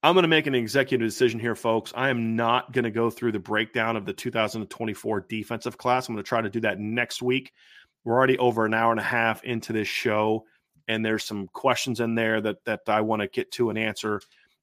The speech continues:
and some discussion that we'll have here, uh, as we move forward as well. So I really appreciate,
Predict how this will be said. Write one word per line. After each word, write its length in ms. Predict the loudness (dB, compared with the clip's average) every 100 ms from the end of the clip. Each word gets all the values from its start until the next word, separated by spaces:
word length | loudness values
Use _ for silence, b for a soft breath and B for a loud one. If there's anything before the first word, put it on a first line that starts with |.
| -6
and 120 | -6
some 140 | -4
discussion 560 | -6 -6 -2 0 0 -4
that 180 | -4 -4
we'll 120 | -4
have 340 | -4 -4 -6
here, 340 | -4 -2 -2 -4
uh, 140 | -6 -6 -6
as 120 | -8
we 80 | -8
move 200 | -8 -8
forward 340 | -6 -6 -6
as 120 | -8 -8
well. 240 | -8 -6
So 140 | 0
I 80 | 2
really 260 | 2 0 -2
appreciate, 640 | -4 -4 -2 -2 -2 -6